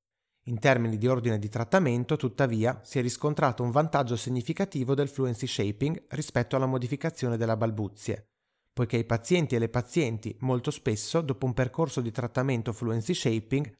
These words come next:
non hanno cercato un ulteriore percorso terapeutico. I risultati di questa indagine suggeriscono due componenti strutturali per ottimizzare il trattamento della balbuzie.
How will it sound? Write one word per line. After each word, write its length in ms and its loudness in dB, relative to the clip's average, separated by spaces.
non 180 0
hanno 180 2
cercato 540 2
un 60 0
ulteriore 440 0
percorso 460 -2
terapeutico. 800 -4
I 100 4
risultati 500 6
di 100 6
questa 280 0
indagine 580 2
suggeriscono 680 0
due 140 4
componenti 540 2
strutturali 720 2
per 160 0
ottimizzare 640 2
il 80 -2
trattamento 540 -2
della 200 2
balbuzie. 800 -4